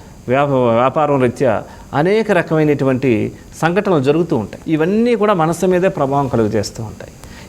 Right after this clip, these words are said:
ఈ మానసిక ఒత్తిడిని పట్టుకొని ఇంటి దగ్గరికి వస్తాం. అక్కడున్న సమస్యలన్నీ కూడా ఇంటి దగ్గర రుద్దేటప్పటికి ఫ్యామిలీ హెల్త్ దెబ్బతినిపోతూ ఉంటుంది చాలామందికి. అంటే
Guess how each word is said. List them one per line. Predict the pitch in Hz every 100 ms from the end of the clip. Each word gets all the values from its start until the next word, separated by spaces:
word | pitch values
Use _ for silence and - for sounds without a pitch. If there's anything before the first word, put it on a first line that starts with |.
| 147
ఈ |
మానసిక | 139 165 190 185 180
ఒత్తిడిని | 165 151 160 147
పట్టుకొని | 143 151 160
ఇంటి | 139 139
దగ్గరికి | 131 123 98
వస్తాం. | - - - - - - -
అక్కడున్న | 139 175 170 170 165
సమస్యలన్నీ | 160 156 151 151 147 151
కూడా | 151 143
ఇంటి | 135
దగ్గర | 139 135
రుద్దేటప్పటికి | 131 131 131 127 143 -
ఫ్యామిలీ | 143 156 185 165
హెల్త్ | 143 147
దెబ్బతినిపోతూ | 135 123 117 120 107 110 120
ఉంటుంది | 107 92 90 - 110
చాలామందికి. | 110 120 110 98 98 117 - -
అంటే | 139 175 127